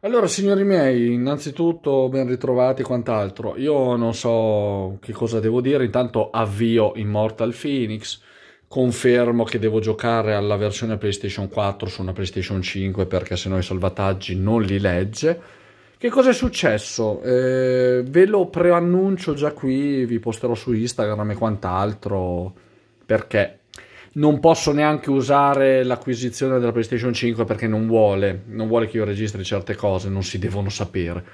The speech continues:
Comunque, stavo preparando il finale di Immortal Phoenix, appunto, sono arrivato, eh, alle, alle ultime fasi, ho effettuato il combattimento finale. Che cosa succede?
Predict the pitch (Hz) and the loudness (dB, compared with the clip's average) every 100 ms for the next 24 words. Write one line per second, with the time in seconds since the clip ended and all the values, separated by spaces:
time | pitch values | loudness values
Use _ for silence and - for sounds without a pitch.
0 | - - - 165 185 135 95 90 _ _ | -20 -20 0 6 6 4 -2 -10 _ _
1 | _ _ _ _ _ _ - 180 165 156 | _ _ _ _ _ _ -2 2 2 2
2 | 151 165 151 151 139 - 135 123 120 123 | 2 4 4 4 0 0 0 2 2 0
3 | 117 113 101 104 107 107 - 90 95 92 | 0 -2 0 0 -2 -4 -4 -6 -6 -8
4 | 95 90 92 90 92 90 92 98 104 104 | -10 -8 -10 -10 -10 -8 -6 -2 2 2
5 | 90 90 85 - - - - 92 90 85 | 0 -8 -10 -18 -20 -20 -16 -6 -4 -2
6 | 80 73 69 60 50 53 95 82 78 - | -4 -6 -8 -12 -10 -6 -4 -6 -10 -14
7 | - 95 90 92 92 92 104 151 104 95 | -8 -4 -2 -2 -2 -2 0 4 4 2
8 | 107 139 180 202 - - _ _ _ _ | -2 -4 -4 -4 -10 -20 _ _ _ _
9 | _ _ _ _ _ _ _ - 139 147 | _ _ _ _ _ _ _ 0 2 2
10 | - 131 - 131 - 240 180 110 101 98 | 0 -2 0 -2 4 4 6 0 -2 -8
11 | 98 117 110 107 104 - 127 147 120 101 | -8 -14 -6 -4 -4 -4 -4 -4 -4 -6
12 | - 196 151 95 110 214 - _ _ _ | -2 0 2 0 0 -2 -4 _ _ _
13 | _ _ _ 202 233 202 - 143 - 117 | _ _ _ -2 -2 0 -2 -2 0 0
14 | 156 226 - | 0 -2 -6